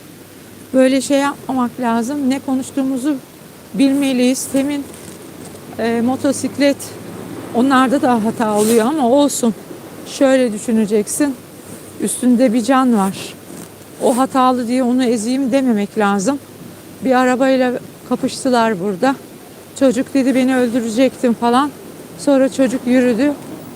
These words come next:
Yürüyünce o da onun peşinden bir gaza basmaklar, bir şeyler, bir şeyler. Mutlaka onun arabasının içinde bir tane sopa mopa vardır. Yani sen şimdi çıkarıp o sopayı o çocuğa sallasan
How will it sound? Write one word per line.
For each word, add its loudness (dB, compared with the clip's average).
Yürüyünce 4
o 4
da 4
onun 2
peşinden 2
bir -4
gaza 2
basmaklar, 0
bir -6
şeyler, 0
bir -4
şeyler. 0
Mutlaka 0
onun 0
arabasının 0
içinde 0
bir -2
tane 0
sopa 0
mopa 2
vardır. 0
Yani 0
sen -2
şimdi -6
çıkarıp 0
o 0
sopayı 0
o 2
çocuğa 0
sallasan -2